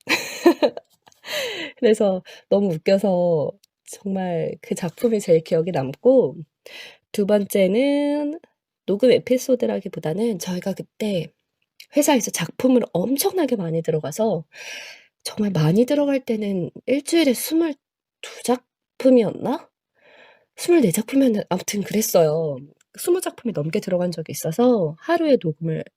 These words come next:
세 번 막 이렇게 했던 거죠. 아침에 녹음하고 오후에 녹음하고 저녁에 녹음하고. 근데 그때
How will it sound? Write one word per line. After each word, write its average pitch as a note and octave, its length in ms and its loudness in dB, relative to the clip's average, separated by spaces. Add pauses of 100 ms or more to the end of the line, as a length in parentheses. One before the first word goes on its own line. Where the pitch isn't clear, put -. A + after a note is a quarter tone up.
세 - 220 -6
번 C#3 260 -10 (600)
막 D#3 160 0
이렇게 D#3 500 -6 (420)
했던 G#3+ 200 0
거죠. D#3+ 280 -4 (500)
아침에 G#3 600 2
녹음하고 E3 640 2
오후에 F#3+ 280 -2
녹음하고 D#3 420 -2
저녁에 F3+ 400 -4
녹음하고. - 460 -16 (680)
근데 - 100 -6
그때 - 320 0